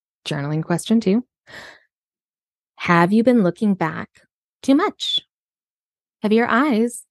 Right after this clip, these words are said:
been on the back of your head? And has it been stopping you from moving forward, or kind of stopping you from understanding what speed you need to go at?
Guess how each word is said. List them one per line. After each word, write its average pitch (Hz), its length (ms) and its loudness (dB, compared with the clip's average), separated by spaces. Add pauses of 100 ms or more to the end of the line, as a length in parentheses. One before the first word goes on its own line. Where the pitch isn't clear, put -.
(120)
been 240 100 -4
on 247 120 0
the 254 80 0
back 220 240 -6
of 269 80 -8
your 269 100 -4
head? 254 300 -2 (1300)
And 226 120 4
has 247 180 4
it 240 80 2
been 233 160 0
stopping 226 460 -2
you 185 440 0 (420)
from 220 220 2
moving 233 280 2
forward, 214 420 -8 (640)
or 233 520 2 (340)
kind 190 160 0
of 185 60 -2
stopping 175 440 0
you 185 220 4
from 160 520 -2 (1000)
understanding 190 720 2
what 190 180 -4
speed 220 400 0
you 185 100 2
need 196 180 0
to 208 100 0
go 254 220 2
at? - 220 -10